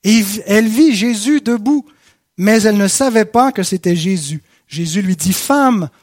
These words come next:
pourquoi pleures-tu ? Qui cherches-tu ? »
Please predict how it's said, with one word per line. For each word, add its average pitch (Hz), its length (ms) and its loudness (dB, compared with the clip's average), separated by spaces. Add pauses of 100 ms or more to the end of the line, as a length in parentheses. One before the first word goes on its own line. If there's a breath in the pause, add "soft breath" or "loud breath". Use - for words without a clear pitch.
(140)
pourquoi 254 400 0
pleures-tu ? 226 640 -2 (760)
Qui 349 180 0
cherches-tu ? » 269 840 -2